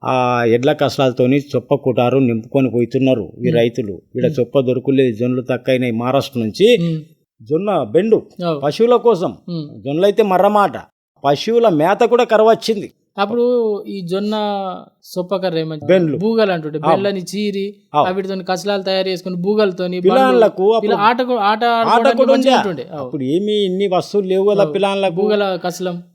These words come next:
Speaker 2: ఉమ్.
Speaker 1: బూగలు చీరి పెద్దోళ్ళు అది తయారు చేస్తుండే.
Speaker 2: ఆ.
Speaker 1: మంచిగా కసలాన్ని తీరు ఉంటుండే.
Speaker 2: ఆ.
Speaker 1: ఏసుకీల చేన్లలో పందిర్లు వేస్తుండే. ఆడనే
Speaker 2: ఉమ్.
Speaker 1: గొడ్డ, గోద మనుషులు అందరూ ఆడనే. ఆ కసలంతోని వీళ్ళు ఆడుకునేది అప్పుడు.
Speaker 2: ఉమ్.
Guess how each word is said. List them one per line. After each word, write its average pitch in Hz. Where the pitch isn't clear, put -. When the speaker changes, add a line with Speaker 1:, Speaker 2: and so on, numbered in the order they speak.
Speaker 2:
ఉమ్. 175
Speaker 1:
బూగలు 190
చీరి 208
పెద్దోళ్ళు 202
అది 202
తయారు 190
చేస్తుండే. 202
Speaker 2:
ఆ. 165
Speaker 1:
మంచిగా 226
కసలాన్ని 202
తీరు 226
ఉంటుండే. 208
Speaker 2:
ఆ. 151
Speaker 1:
ఏసుకీల 233
చేన్లలో 214
పందిర్లు 208
వేస్తుండే. 202
ఆడనే 185
Speaker 2:
ఉమ్. 151
Speaker 1:
గొడ్డ, 180
గోద 196
మనుషులు 196
అందరూ 185
ఆడనే. 190
ఆ 170
కసలంతోని 196
వీళ్ళు 202
ఆడుకునేది 196
అప్పుడు. 185
Speaker 2:
ఉమ్. 147